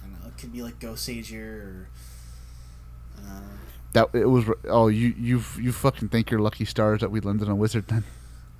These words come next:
Speaker 1: Uh,
Speaker 2: 'Cause Ghost Sager was right next to it.
Speaker 1: uh,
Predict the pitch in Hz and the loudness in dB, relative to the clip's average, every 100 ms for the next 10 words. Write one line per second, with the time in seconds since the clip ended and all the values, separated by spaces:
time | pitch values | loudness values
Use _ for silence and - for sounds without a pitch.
0 | - 156 151 147 147 147 143 143 - - | -14 -8 -4 -2 0 -2 -2 -4 -6 -12
1 | - - - - - 170 156 135 156 170 | -14 -16 -16 -10 10 12 12 12 12 12
2 | - 185 156 170 139 113 - 120 113 127 | 12 12 12 12 12 10 4 -2 10 10
3 | 117 113 104 - 110 98 107 120 | 10 6 2 0 2 4 2 0